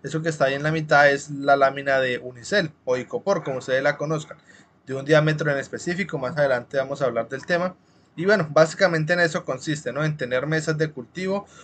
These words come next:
o contenedores donde tengamos la solución nutritiva y podamos tener la parte de las hojas en la parte superior de la tapa y las raíces en la parte inferior tocando la solución nutritiva.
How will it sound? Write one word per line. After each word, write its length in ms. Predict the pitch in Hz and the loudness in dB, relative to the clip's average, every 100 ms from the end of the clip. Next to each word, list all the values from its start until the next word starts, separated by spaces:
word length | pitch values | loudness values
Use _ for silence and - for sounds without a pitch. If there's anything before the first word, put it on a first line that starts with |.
| _ | _
o 280 | 170 202 208 | 2 4 4
contenedores 840 | 165 147 147 131 127 143 151 175 156 | 0 0 -2 0 2 2 2 -2 -4
donde 300 | 147 135 127 | -8 -4 -6
tengamos 380 | 123 123 127 156 | -4 -4 -2 2
la 100 | 156 | 2
solución 380 | 151 120 123 131 | 0 -8 -12 -12
nutritiva 440 | 147 151 180 208 | -14 -10 -4 -4
y 40 | |
podamos 480 | 190 143 127 131 151 | -2 2 2 0 -6
tener 340 | 139 123 113 - _ _ _ | -4 -4 -6 -8 _ _ _
la 200 | 131 123 | -2 4
parte 260 | 143 147 165 | 4 6 4
de 80 | |
las 220 | 170 135 139 | 6 6 6
hojas 240 | 135 131 | 4 4
en 120 | 123 | -2
la 220 | 117 113 | -2 -2
parte 300 | - 123 - | 0 -2 -2
superior 480 | 156 160 139 123 127 | -6 -4 -4 -2 -2
de 80 | 139 | 2
la 160 | 160 156 | 4 6
tapa 320 | 165 165 175 | 4 4 0
y 40 | |
las 200 | 147 135 | 4 4
raíces 520 | 127 123 139 170 196 | 4 0 -2 -6 -8
en 140 | - 131 | -8 -6
la 140 | 117 | -4
parte 260 | 120 127 151 | -4 -4 -4
inferior 400 | 170 165 170 180 | -2 2 2 0
tocando 560 | 135 - 139 147 151 190 _ _ - | -4 0 2 2 -2 -6 _ _ 2
la 120 | 139 | 2
solución 480 | 139 123 117 120 120 | 2 -6 -6 -8 -8
nutritiva. 500 | 120 113 - 107 | -10 -14 -12 -14